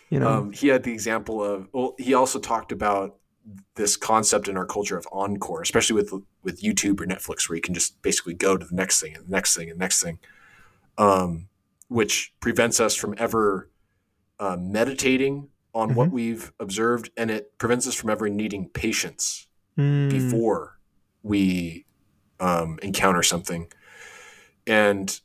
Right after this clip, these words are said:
Speaker 2: he pointed, <laughs> he had this analogy, which I think I put in the notes there, about not drowning ourselves in lemonade. 'Cause lemonade's
Speaker 1: Hmm.
Speaker 2: good.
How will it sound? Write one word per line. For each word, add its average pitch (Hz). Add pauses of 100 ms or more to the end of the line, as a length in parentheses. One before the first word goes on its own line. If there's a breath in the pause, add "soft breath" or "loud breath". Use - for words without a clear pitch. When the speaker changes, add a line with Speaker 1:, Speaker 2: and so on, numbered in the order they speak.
(160)
Speaker 2:
he 113
pointed, -
<laughs> -
he 131
had 101
this 101 (400 loud breath)
analogy, 98
which 92
I 95
think 95 (120)
I 98
put 107
in 95
the 95
notes 92
there, 95
about 90 (480 soft breath)
not 104
drowning 104
ourselves 95
in 92
lemonade. 87 (800)
'Cause - (140)
lemonade's 175
Speaker 1:
Hmm. 139
Speaker 2:
good. 107